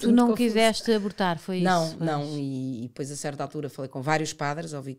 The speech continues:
Speaker 1: coisas muito diferentes, umas que gostei de
Speaker 2: Uhum.
Speaker 1: ouvir, outras que não gostei, até que falei com um padre que me disse: "Deus também funciona através dos médicos e você não tem noção médica para saber o que é que se passa com essa sua filha. E trazer um ser doente que vai sofrer também não é bom.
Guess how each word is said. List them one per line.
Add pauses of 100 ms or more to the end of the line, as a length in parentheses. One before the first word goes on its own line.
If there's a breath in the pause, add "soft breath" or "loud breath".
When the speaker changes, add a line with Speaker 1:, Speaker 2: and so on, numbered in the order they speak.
Speaker 1:
coisas
muito
diferentes,
umas
que
gostei
de
Speaker 2:
Uhum.
Speaker 1:
ouvir,
outras
que
não
gostei, (500 loud breath)
até
que
falei
com
um
padre
que
me
disse:
"Deus
também
funciona
através
dos
médicos
e
você
não
tem (120)
noção
médica
para
saber
o
que
é
que
se
passa
com
essa
sua
filha. (400 loud breath)
E
trazer
um
ser
doente (180)
que
vai
sofrer
também
não
é
bom.